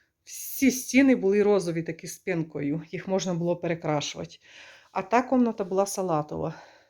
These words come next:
то салатові є тюлі вдома. Ну, можна фантазірувати, робити, що ви хочете. Бачите, ось така тюль, така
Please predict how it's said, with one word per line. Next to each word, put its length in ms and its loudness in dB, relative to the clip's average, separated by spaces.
то 100 -20
салатові 600 -2
є 80 -2
тюлі 480 -6
вдома. 400 -6
Ну, 200 -2
можна 340 6
фантазірувати, 880 0
робити, 220 -2
що 220 -8
ви 100 -2
хочете. 580 -16
Бачите, 440 -14
ось 300 -8
така 400 -20
тюль, 260 -4
така 420 -10